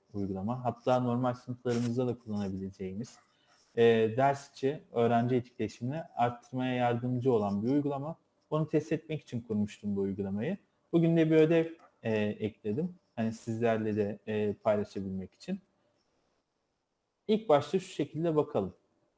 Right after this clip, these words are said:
Konular ekleyebiliyoruz, ödevler ekleyebiliyoruz ve bir sınıfta bir şey paylaştıktan sonra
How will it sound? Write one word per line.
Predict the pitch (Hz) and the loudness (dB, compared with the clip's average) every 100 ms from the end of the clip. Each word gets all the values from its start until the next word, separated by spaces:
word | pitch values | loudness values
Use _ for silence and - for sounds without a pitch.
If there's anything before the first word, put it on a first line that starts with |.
| _ _ - | _ _ -8
Konular | - 123 135 165 | -2 0 2 0
ekleyebiliyoruz, | 180 180 156 147 143 143 156 - - | 0 -2 -2 -2 -2 -2 -2 -8 -8
ödevler | - 117 117 147 | -2 0 2 2
ekleyebiliyoruz | 165 165 156 135 135 131 160 147 | 0 -2 0 0 0 -2 -2 0
ve | 151 170 - _ _ _ _ _ _ - | 2 0 -4 _ _ _ _ _ _ -4
bir | 208 | -4
sınıfta | - 175 - - | -2 -4 -2 -4
bir | 123 | -2
şey | 175 | -2
paylaştıktan | 160 - 147 151 147 - 165 - 180 | -2 0 2 2 -2 -6 -12 -4 -4
sonra | 175 - 120 107 120 - | -4 -4 -2 0 -2 -4